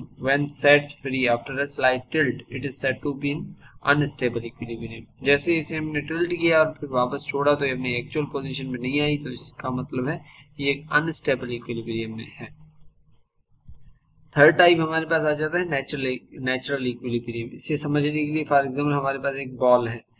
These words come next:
और ball की initial position ये है। अब इसे अगर मैं external force लगाऊं और ये external force जब लगेगी तो ये एक नई position में आ जाता है। अब इस condition में या इस तरह के इक्विलिब्रियम को हम कहेंगे natural equilibrium।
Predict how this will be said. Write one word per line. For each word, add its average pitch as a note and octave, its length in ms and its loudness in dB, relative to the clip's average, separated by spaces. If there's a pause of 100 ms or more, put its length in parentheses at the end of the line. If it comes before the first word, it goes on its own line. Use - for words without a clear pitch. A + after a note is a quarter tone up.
(300)
और C#3 60 -6
ball B2 280 4
की C3 440 -4
initial C3+ 340 0
position B2 400 0
ये A#2 260 -2
है। A2+ 240 -8 (300)
अब C#3+ 100 0
इसे D#3 240 4
अगर E3 180 2
मैं E3+ 140 0
external F3 560 2
force E3 420 0
लगाऊं C3+ 380 4 (640)
और D3+ 160 6
ये E3+ 500 6
external E3+ 500 2
force E3+ 280 4
जब F3 160 6
लगेगी D#3+ 420 6
तो D#3+ 120 0
ये D3+ 180 4
एक D3 120 -2
नई D3 240 6
position C3 460 2
में B2+ 80 4
आ A#2+ 80 6
जाता B2+ 380 4
है। B2+ 260 -4 (280)
अब - 280 -4
इस F3+ 160 0
condition D#3+ 500 0
में D#3+ 180 -2
या D#3 60 2
इस D#3 240 -4
तरह C#3 200 4
के C#3 100 -4
इक्विलिब्रियम D3 640 2
को C#3 120 -4
हम C3+ 80 -12
कहेंगे C3 420 -2
natural B2 480 -2
equilibrium। A#2 720 -4